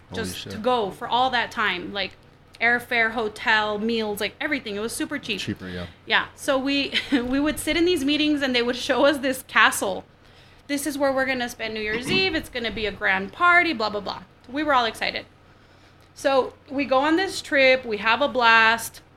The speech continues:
Speaker 2: You know, seven in the morning, we would get on the, the big, like, shuttle bus. And my mom, my cousin Joe, and I, we, dude, forget the coffee. We're like,
Speaker 1: <laughs>
Speaker 2: "Heineken," because the, the bus driver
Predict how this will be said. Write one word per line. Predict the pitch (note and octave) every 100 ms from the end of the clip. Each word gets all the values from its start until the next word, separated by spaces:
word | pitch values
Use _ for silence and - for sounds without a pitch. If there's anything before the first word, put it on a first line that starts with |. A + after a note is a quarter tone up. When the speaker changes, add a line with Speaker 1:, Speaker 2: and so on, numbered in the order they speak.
| _ _ -
Speaker 2:
You | A#3+
know, | A#3 G#3+
seven | - - C4 C4+ D#4
in | D#4+
the |
morning, | D4+ C4+ C4 C4
we | B3
would | A#3+ A#3+
get | A3 A3+
on | B3
the, | B3 A#3 G3
the | G3+
big, | F3 B3 B3+ B3+
like, | B3 G3+ G3
shuttle | - B3+ A#3+ B3 B3
bus. | B3+ B3 C4 -
And | A3 A3 G#3 F#3 - -
my | A#3 B3
mom, | B3 C4
my | C#4
cousin | C4+ C4 A#3+ B3
Joe, | A3 B3
and | A#3+
I, | G#3 G#3 - - - - G#3+
we, | D4 D4
dude, | G3+ B3+ G3+ -
forget | - B3 A#3+ B3+
the | D4+
coffee. | D4+ A3+ A3 G3+
We're | G3 A3+
like, | A3+ G#3+ -
Speaker 1:
<laughs> | A#2 F#3
Speaker 2:
"Heineken," | E4+ F#4+ G4+ F#4+ F#4 F#4+ F#4+ F#4+ -
because | - - D#4 C4
the, | C#4+ C#4
the | A3
bus | G#3 C4 A#4+ -
driver | F4 C#4+ C4+ C#4+ D4